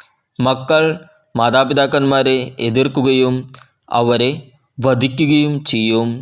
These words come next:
എൻ്റെ നാമം മൂലം നിങ്ങൾ സർവ്വരാലും ദ്വേഷിക്കപ്പെടും. അവസാനം വരെ സഹിച്ചു നിൽക്കുന്നവൻ രക്ഷപ്പെടും." നമ്മുടെ കർത്താവായ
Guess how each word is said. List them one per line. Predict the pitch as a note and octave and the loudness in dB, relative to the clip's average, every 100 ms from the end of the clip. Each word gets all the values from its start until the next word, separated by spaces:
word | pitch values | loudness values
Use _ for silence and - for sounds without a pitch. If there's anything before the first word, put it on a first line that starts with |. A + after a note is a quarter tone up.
| - _ _ _ _ _ _ C#3+ | -14 _ _ _ _ _ _ -2
എൻ്റെ | C3 C#3 E3 | 2 2 2
നാമം | D3 C3 D#3 D3+ | 2 2 2 2
മൂലം | D3+ C#3+ C#3 C#3 C#3 C#3 - C3+ | 4 4 2 0 -6 -10 -10 -2
നിങ്ങൾ | B2+ B2+ B2+ C3 C3+ C3 _ _ _ _ - | 0 2 0 0 -4 -12 _ _ _ _ -16
സർവ്വരാലും | - B2+ C3 D3 C#3 C3 C3 B2+ C3 C3 | -2 0 2 2 4 2 2 0 -4 -6
ദ്വേഷിക്കപ്പെടും. | A2 A#2+ A#2 B2 A2 G#2 G#2 G#2+ A2 C#3 - _ _ _ _ _ _ _ _ | -2 -2 -2 -2 -2 -2 0 -2 -4 -10 -20 _ _ _ _ _ _ _ _
അവസാനം | A#2+ B2 B2+ C3+ C3 C3 | 0 0 2 0 2 2
വരെ | B2 A#2+ B2 B2+ | 2 2 0 -4
സഹിച്ചു | - C#3+ C#3 D3 D3 | -4 -2 0 0 0
നിൽക്കുന്നവൻ | A#2+ A#2 A#2 A2+ A2+ A#2 A#2+ B2 - _ _ C3 | 0 0 -2 0 0 0 -2 -8 -16 _ _ -4
രക്ഷപ്പെടും." | A#2+ A#2+ - B2+ A#2 A2 A#2+ D#3+ G#3 - _ _ _ B2+ | -4 -4 -6 -2 0 0 -2 -4 -10 -20 _ _ _ -4
നമ്മുടെ | B2+ A2+ G#2+ | 0 0 0
കർത്താവായ | G2+ A2+ G#2+ G2+ G2+ | -2 -2 0 0 0